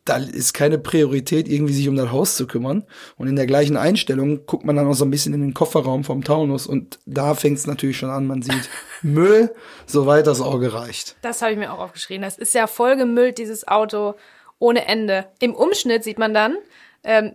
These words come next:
Speaker 2: später, das ist das, der einzige Umschnitt, der in dieser Minute passiert, ist wieder sehr, äh, spartanisch, wie die, wie die, ähm, erste Minute des Films auch, nur eine Einstellung.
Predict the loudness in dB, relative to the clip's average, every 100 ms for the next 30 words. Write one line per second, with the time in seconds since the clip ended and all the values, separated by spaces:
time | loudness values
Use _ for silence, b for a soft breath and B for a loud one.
0 | _ -2 2 2 0 0 -2 -2 -4 -2
1 | 2 2 0 -2 -2 -2 0 0 0 -2
2 | 0 0 -2 -6 -8 -2 0 -2 -2 -4
3 | 0 2 2 2 -2 -2 -2 -4 0 0
4 | 0 -2 -6 -6 -4 -4 -4 -6 -6 -4
5 | -4 -4 -6 -10 -2 0 2 2 2 4
6 | 2 -2 -6 -6 -6 0 0 0 -2 -2
7 | 0 0 -2 -6